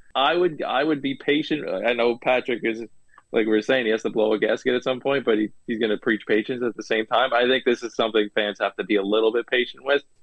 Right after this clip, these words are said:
But the timing stinks because there's twenty-eight games left and they're four points out of a playoff spot. But I'm curious to see what Matt does where, or where he is twelve months from now when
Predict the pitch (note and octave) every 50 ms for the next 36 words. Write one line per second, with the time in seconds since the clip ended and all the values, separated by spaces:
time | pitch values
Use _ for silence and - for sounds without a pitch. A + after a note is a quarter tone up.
0 | - - B2 G#2+ - A#2 G#2 - B2 B2 C3+ B2+ A2 F#2+ F2+ - - - - G#2
1 | F2+ F#2 G2+ - - - F#2+ F2+ - G#2 F#2+ G2 G2 - A2 G2+ F#2+ - - A#2+
2 | A2+ G#2+ G2+ G2+ F#2+ - G#2+ A2 A2 G#2+ G#2 F#2+ F#2 - G2+ F#2+ G2 G2 F#2+ -
3 | A2 G#2 - - G#2+ G2 - G2+ - G#2+ G#2+ G2 - A2+ A#2 A#2+ A2 - - -
4 | - F2 - - - - - - _ _ _ - G#2 A2+ B2 B2+ B2 A#2+ - -
5 | D3 D3 D3 C#3+ C3+ - - B2 A2+ - - B2+ A#2+ A#2 A#2 A2+ A2 G#2+ A2 A2
6 | A2+ A2 A2 A2 A2 - - A2 G#2+ A2+ A2 G#2+ G#2 G#2 G2+ G#2 G#2 - - _
7 | _ _ _ _ _ _ _ _ - B2 A#2 B2+ B2 A2+ A2+ A#2 A2+ A2 A2+ B2
8 | A#2+ A#2 A2+ A#2+ A#2+ A2 A2 G#2+ G#2 - - - - B2 A2+ A2 G#2 A2 G#2+ G#2+
9 | G#2+ - - G2 F#2+ F#2 F2 E2 D#2+ F2 F2+ F#2+ F#2 F#2+ F#2+